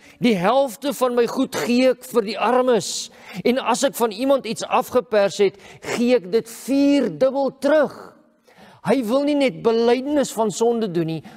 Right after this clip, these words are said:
maar hy wil dit ook laat staan en regmaak wat hy verkeerd gedoen het.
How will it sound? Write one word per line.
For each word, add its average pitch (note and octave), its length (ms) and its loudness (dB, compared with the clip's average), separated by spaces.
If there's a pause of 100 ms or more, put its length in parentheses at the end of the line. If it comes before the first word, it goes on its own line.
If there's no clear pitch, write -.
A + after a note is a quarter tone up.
maar F#3+ 200 2
hy G#3 100 2
wil G3 140 2
dit G3 180 2
ook B3 220 0
laat G#3+ 240 0
staan A#3+ 500 0
en F#3 380 -4
regmaak G3 600 2
wat D#3+ 240 -4
hy F#3 120 2
verkeerd F3+ 680 -2 (220)
gedoen F3+ 320 -4
het. - 580 -8